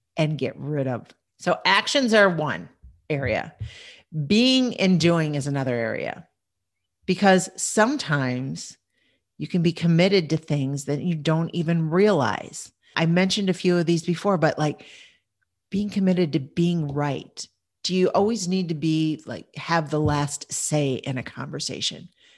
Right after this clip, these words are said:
Are you dedicated to just being busy? Like, there's some level of satisfaction that you get from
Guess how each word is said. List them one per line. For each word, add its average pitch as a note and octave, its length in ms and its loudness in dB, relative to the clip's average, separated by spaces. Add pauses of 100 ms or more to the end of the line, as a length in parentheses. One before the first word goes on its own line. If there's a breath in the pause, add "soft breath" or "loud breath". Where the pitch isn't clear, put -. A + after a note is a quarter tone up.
(520 soft breath)
Are G3 80 4
you A#3+ 420 2 (340 loud breath)
dedicated G#3 600 4
to F3 80 -2
just E3 320 -2
being F3+ 280 2
busy? F#3 540 0
Like, D3+ 260 -2
there's E3+ 240 0
some F#3+ 400 2
level F3 240 4
of D3 120 2
satisfaction D#3+ 1200 -2
that E3+ 160 2
you D#3 120 -2
get D#3 480 0
from D3 260 -4